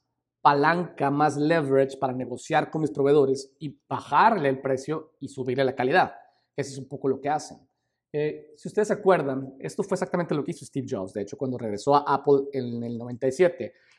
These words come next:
Apple, desde el ochenta y cuatro que, que salió Steve Jobs hasta el noventa y siete, había diversificado su oferta de productos de forma desordenada. Y yo soy, yo soy pro-, ¿sabes? proponente de la diversificación,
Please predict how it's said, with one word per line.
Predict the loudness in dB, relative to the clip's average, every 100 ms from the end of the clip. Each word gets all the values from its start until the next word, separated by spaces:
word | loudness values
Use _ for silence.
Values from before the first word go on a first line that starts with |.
| _
Apple, | 0 10 10 10 2 -12 -16 -4
desde | 0 2 2
el | 0
ochenta | 0 -6 -8
y | -12 _
cuatro | 6 8 6 2
que, | 0 -2 -2 -8 _
que | -4 -4 -6
salió | -6 -2 0
Steve | 0 -4 0
Jobs | 2 2
hasta | 0 -4
el | -4
noventa | -4 -4 -6
y |
siete, | 0 0 0 -4 -6 -10 _ _
había | -2 0 2
diversificado | 2 2 -4 -12 4 6 6
su | 4
oferta | 4 6 6
de | 6
productos | 4 -2 -4 -10
de |
forma | -6 -4 -4 -6 -8
desordenada. | -6 -6 -6 -10 -10 -12 _ _
Y | -2
yo | -2
soy, | 2 0 0 -4 -18 _ _ _ -12
yo | -8
soy | -4 -4
pro-, | 6 6 6 -4 -20 _ _ _ _
¿sabes? | 0 0 -6 -8
proponente | -6 -2 0 2 0 -2 -4 -4
de | -2
la |
diversificación, | 0 -2 -4 -10 -14 -8 -8 -8